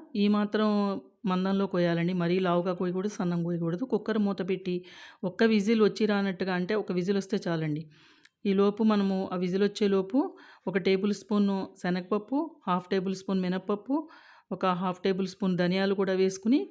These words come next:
వేయించుకోవాలి. ఇవి వేగాక కొంచెం ఒక రెండు మూడు ఎండుమిర్చి ముక్కలుగా చేసి వేసుకోవాలండి.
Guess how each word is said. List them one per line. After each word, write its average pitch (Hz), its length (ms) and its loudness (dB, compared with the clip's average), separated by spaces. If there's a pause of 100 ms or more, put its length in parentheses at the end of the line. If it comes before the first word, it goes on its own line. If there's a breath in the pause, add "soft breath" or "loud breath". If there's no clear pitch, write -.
(500 loud breath)
వేయించుకోవాలి. 180 640 0 (540)
ఇవి 180 220 -2
వేగాక 185 520 0 (580 loud breath)
కొంచెం 214 440 2 (440)
ఒక 196 260 -8
రెండు 190 220 2
మూడు 190 320 2
ఎండుమిర్చి 202 480 0
ముక్కలుగా 185 360 -2
చేసి 175 280 -4
వేసుకోవాలండి. 165 640 -2